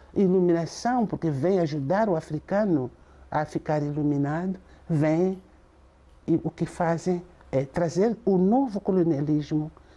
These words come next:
e ainda colocar o, os povos africanos submissos a uma crença. Enfim, é um grande debate.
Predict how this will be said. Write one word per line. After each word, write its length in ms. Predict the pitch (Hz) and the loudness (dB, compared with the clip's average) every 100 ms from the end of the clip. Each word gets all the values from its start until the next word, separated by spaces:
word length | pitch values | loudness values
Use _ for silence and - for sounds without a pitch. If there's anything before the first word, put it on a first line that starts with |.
| - | -4
e 80 | - | 0
ainda 500 | 196 180 170 160 147 - - - | 2 4 2 0 -4 -10 -16 -4
colocar 560 | 196 175 175 165 165 170 - - | 0 0 0 -2 -2 -4 -14 -4
o, 140 | 180 175 - | -2 -2 -6
os 140 | - - | -10 -4
povos 380 | 202 180 175 | -2 -2 -2
africanos 800 | 175 - - - 131 135 151 - - - - - | -4 -6 -10 -2 0 0 -2 -6 -20 -20 -20 -16
submissos 1000 | - 233 185 202 220 - - 143 - - - - - - | -4 0 4 4 2 -2 -12 -12 -14 -18 -20 -20 -16 -4
a 60 | 214 | 2
uma 180 | 233 226 | 2 0
crença. 640 | 202 214 196 - 156 135 - - - - - - - - - - - - - - - - | -2 -2 -4 -8 -12 -12 -16 -20 -20 -20 -20 -20 -20 -20 -20 -20 -20 -18 -10 -8 -8 -6
Enfim, 320 | 165 - 160 - - - - - | -6 -4 -6 -6 -20 -20 -20 -6
é 80 | 233 | 0
um 100 | 226 | 2
grande 340 | 156 135 139 | 2 0 -2
debate. 460 | 127 - - - | -6 -12 -16 -18